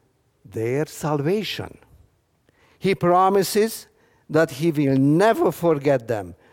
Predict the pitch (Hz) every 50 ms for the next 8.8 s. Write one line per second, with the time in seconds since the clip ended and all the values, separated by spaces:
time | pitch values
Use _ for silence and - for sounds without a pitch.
0 | _ _ 131 139 147 165 170 160 131 - 165 170 160 143 - - - - - 196
1 | 190 196 170 143 - - 131 113 113 104 95 87 80 _ _ _ _ _ _ _
2 | _ _ _ _ _ _ _ _ 180 190 202 175 185 143 107 85 - _ _ _
3 | _ _ _ _ _ _ - - - _ - 185 185 180 190 185 175 151 - -
4 | - - 202 190 208 220 214 - - - - 190 185 175 160 151 135 170 185 190
5 | 190 170 131 - - - 165 196 214 196 151 143 120 104 92 90 - _ _ _
6 | _ _ _ - 143 143 135 147 143 139 127 143 135 135 131 131 - 135 127 -
7 | 123 120 117 - - 143 151 165 180 175 - - 196 196 220 - - _ _ _
8 | - _ _ _ - 139 127 127 120 - - - 151 151 156 -